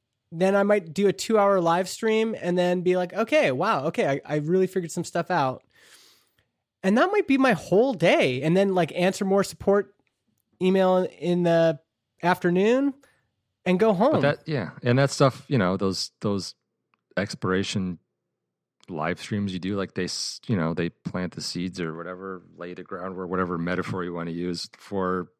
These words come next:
Speaker 2: stuff down the road that you don't even know is coming.
Speaker 1: Yeah. Well, and sometimes, yeah, like, sometimes it's exploration or sometimes it's actual execution.
Speaker 2: Right.
Speaker 1: And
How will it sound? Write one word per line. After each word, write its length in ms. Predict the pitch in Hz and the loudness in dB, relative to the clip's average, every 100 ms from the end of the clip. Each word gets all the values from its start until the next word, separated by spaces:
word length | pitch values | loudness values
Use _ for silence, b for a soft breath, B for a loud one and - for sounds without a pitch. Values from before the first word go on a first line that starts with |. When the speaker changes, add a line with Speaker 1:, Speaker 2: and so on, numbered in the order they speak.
| _ - | _ -10
Speaker 2:
stuff 540 | - - 117 - - | -8 -2 -2 -2 -6
down 220 | - 104 | -6 -4
the 80 | 107 | -2
road 180 | 107 104 | 0 -2
that 60 | 98 | -2
you 80 | |
don't 140 | 101 95 | -2 -2
even 320 | 90 87 82 | -2 -4 -4
know 240 | 87 95 92 | -2 0 0
is 120 | 85 | -4
coming. 420 | 110 98 76 80 _ _ - _ | -4 -4 -6 -10 _ _ -20 _
Speaker 1:
Yeah. 400 | 165 180 147 127 - _ b b | -2 0 -2 -6 -14 _ b b
Well, 220 | 254 226 - | 2 2 2
and 120 | 202 | -2
sometimes, 520 | - 254 254 247 233 226 | 0 0 2 0 0 0
yeah, 200 | 269 170 | 0 2
like, 180 | 165 | 2
sometimes 480 | - 226 220 226 196 | 0 -4 -2 0 0
it's 160 | 175 - | -2 -2
exploration 920 | 180 180 - 165 156 175 - 202 202 202 | -2 -2 0 2 4 2 0 0 0 0
or 200 | 170 156 | 2 2
sometimes 500 | - 233 220 196 156 | 0 0 2 2 0
it's 120 | 143 | -4
actual 640 | 160 165 175 - 160 147 151 | 0 0 0 -2 0 2 0
execution. 1000 | 170 - 160 - 220 226 160 139 135 139 b b b b | -4 -6 -10 -6 -4 -2 -2 -2 -2 -6 b b b b
Speaker 2:
Right. 360 | 117 95 82 - _ _ _ _ _ _ _ - | 0 0 0 -4 _ _ _ _ _ _ _ -6
Speaker 1:
And 180 | 170 | -4